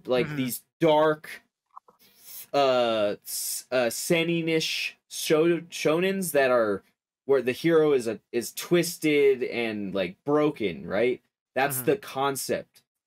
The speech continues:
Speaker 1: I'm sure for people who have never read anything like that, Attack on Titan is, like, a, a, a holy grail of, like, um, you know, new amazing writing, but this is not a new genre and it's not a new concept, right? Like, things like this, like, d-,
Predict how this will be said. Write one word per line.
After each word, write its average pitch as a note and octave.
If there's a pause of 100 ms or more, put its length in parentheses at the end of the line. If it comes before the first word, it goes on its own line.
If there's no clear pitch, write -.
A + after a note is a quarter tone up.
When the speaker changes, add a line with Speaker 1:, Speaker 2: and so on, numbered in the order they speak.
(180)
Speaker 1:
I'm D#3
sure G3
for G3
people E3
who C#3+
have A#2+
never C3
read A#2+
anything D3+
like E3
that, F3+
Attack C#3
on C#3
Titan C#3
is, B2+
like, B2
a, A2 (160)
a, A2+
a A2
holy B2+
grail A#2
of, G2
like, G2+
um, G#2+ (140)
you A2
know, F#2+
new A#2+ (440)
amazing B2
writing, A2+ (280)
but A#2+ (920)
this G3
is F#3
not G3
a F3
new D#3+
genre A#2+
and G2
it's G2+
not B2+
a B2
new A#2
concept, A2+
right? G#2
Like, G#2
things C3+
like C3+
this, A#2
like, A#2+
d-, -